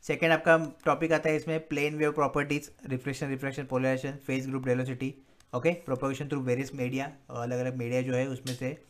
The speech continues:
अगर अपना जो वेव है वो ट्रांस-, ट्रांसफर होता है तो क्या क्या चीज़ें चेंज होगी, स्पीड चेंज होगी, ग्रुप वेलोसिटी चेंज होगी, वीपी, फेज वेलोसिटी चेंज होगी, सभी चीज़ें अच्छे से याद रखो। And skin depth calculation,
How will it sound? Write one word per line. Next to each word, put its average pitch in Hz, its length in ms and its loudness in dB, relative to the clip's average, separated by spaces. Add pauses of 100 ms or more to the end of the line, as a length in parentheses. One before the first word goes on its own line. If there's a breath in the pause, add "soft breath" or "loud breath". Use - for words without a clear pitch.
(380 loud breath)
अगर 131 220 -2
अपना 131 280 -2
जो 127 140 -2
वेव 120 320 0
है 135 120 2
वो 127 160 0
ट्रांस-, 120 300 -2 (140)
ट्रांसफर 120 320 -2
होता 123 200 -2
है 160 100 -6
तो 123 160 -8
क्या 120 120 -4
क्या 127 160 -4
चीज़ें 123 480 -2
चेंज 123 280 -4
होगी, 123 300 -4 (140)
स्पीड 127 320 -4
चेंज 123 240 -6
होगी, 120 360 -4 (360 loud breath)
ग्रुप 123 400 -2
वेलोसिटी 123 360 2
चेंज 120 260 -4
होगी, 120 260 -6
वीपी, 135 360 -4 (140)
फेज 135 200 -4
वेलोसिटी 131 240 -2
चेंज 120 240 -2
होगी, 113 280 -4
सभी 156 220 2
चीज़ें 151 240 -2
अच्छे 139 180 -6
से 160 240 0 (100)
याद 131 220 -2
रखो। 131 300 -6 (400 loud breath)
And 160 280 0
skin 165 320 -2
depth 160 220 2
calculation, 127 460 -4